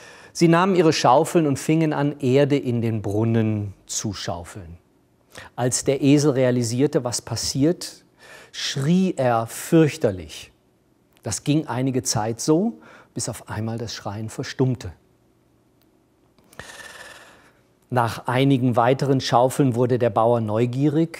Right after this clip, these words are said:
und schaute über den Brunnenrand. Und was er sah, erstaunte ihn sehr. Bei jeder na-, neuen Schaufel Erde, die auf seinen Rücken fiel, schüttelte der, der Esel sie ab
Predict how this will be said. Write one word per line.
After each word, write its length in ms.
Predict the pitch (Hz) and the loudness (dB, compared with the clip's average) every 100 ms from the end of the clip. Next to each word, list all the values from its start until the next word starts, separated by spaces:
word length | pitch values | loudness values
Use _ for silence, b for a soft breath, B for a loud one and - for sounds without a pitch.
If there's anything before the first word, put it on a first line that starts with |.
| - - | -20 -12
und 160 | - 113 | -8 -8
schaute 420 | - 104 107 113 | -6 -8 -8 -6
über 140 | 135 123 | -4 0
den 180 | 135 117 | 0 2
Brunnenrand. 840 | 117 127 107 90 87 85 82 - _ | 2 2 2 -2 -8 -12 -14 -18 _
Und 200 | 104 95 | -12 -8
was 200 | 104 - | -6 -6
er 240 | - 110 | -6 -8
sah, 460 | 92 107 98 107 117 | -6 -8 -4 -4 -6
erstaunte 560 | 110 - - 82 87 110 | -14 -14 -14 -16 -14 -14
ihn 140 | 95 | -12
sehr. 320 | 90 87 73 _ _ _ _ _ _ _ B B B B _ | -14 -12 -14 _ _ _ _ _ _ _ B B B B _
Bei 120 | 131 | -2
jeder 280 | 131 196 214 | 2 2 2
na-, 300 | 190 180 175 - - | 2 0 0 -4 -2
neuen 340 | 147 170 190 | 2 2 0
Schaufel 420 | - 156 147 - 131 | -2 0 0 -2 -4
Erde, 500 | 131 156 160 107 90 - - | 2 4 4 0 -4 -18 -14
die 140 | 123 | -10
auf 340 | 104 123 131 | 0 0 0
seinen 320 | - 117 117 117 | -6 -6 -4 0
Rücken 320 | 135 190 120 | 0 2 -4
fiel, 460 | - 113 117 196 B B B B | -2 -2 0 0 B B B B
schüttelte 540 | - - 240 208 143 | -4 0 2 2 0
der, 160 | 120 117 | -2 -2
der 160 | 117 - | -4 0
Esel 340 | 131 135 123 | 0 0 -2
sie 200 | 104 120 | -6 -4
ab 240 | 147 - | -4 -4